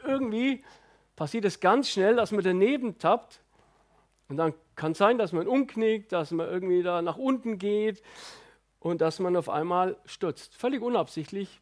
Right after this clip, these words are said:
passiert manchmal einfach. <coughs> Und dann ist es eigentlich so das Bild, dass was Ungutes für dich passiert. Und der Fehler kommt meistens von außen, das fängt ganz klein an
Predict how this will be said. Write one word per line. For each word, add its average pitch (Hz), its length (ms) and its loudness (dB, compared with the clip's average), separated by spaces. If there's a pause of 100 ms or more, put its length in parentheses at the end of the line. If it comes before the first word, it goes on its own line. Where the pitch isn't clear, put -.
passiert 262 540 -2
manchmal 143 400 -2
einfach. 127 500 -10 (2750)
<coughs> 208 340 8 (500)
Und 151 180 -2
dann 180 280 4
ist 202 240 -2
es 202 100 -2
eigentlich 190 220 0
so 185 80 -6
das 165 180 -8
Bild, 175 240 -6
dass 160 220 -6
was 160 240 -6
Ungutes 170 480 -8
für 135 160 -10
dich - 240 -12
passiert. 123 500 -10 (600)
Und 143 100 -6
der 170 140 2 (220)
Fehler 208 360 -4
kommt 175 240 -4
meistens 175 320 -2
von - 180 -8
außen, 185 400 -4
das 151 140 -8
fängt 151 160 -6
ganz 165 180 -6
klein 147 280 -6
an 185 340 -4